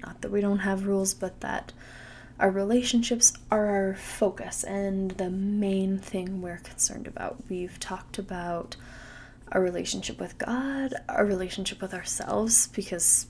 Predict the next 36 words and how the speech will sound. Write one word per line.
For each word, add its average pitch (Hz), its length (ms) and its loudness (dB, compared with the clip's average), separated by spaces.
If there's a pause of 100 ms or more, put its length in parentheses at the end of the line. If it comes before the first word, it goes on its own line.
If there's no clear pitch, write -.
that's - 340 -4
also - 260 0
incredibly 185 520 -4
important, - 640 -4 (640)
our 196 120 4
relationships - 600 0
with - 100 -12
our - 80 -8
husbands, 240 840 8
relationships - 600 -4
with - 120 -12
our - 160 -8
kids, 262 580 2
relationships 185 640 -6
with - 180 -12
friends. 247 720 8 (720)
And 214 160 4
today 240 840 10
we're 247 140 8
talking 220 360 4
about 208 180 2
something 214 320 4
which 196 280 0 (680)
is 208 140 6
a 214 40 6
little 254 200 8
bit 254 200 6
different 185 440 0
than 170 160 -2
those, 190 260 2
but - 160 -4
this 190 180 -2
is 208 140 0
our 226 120 4
relationships 233 960 2
with 208 360 0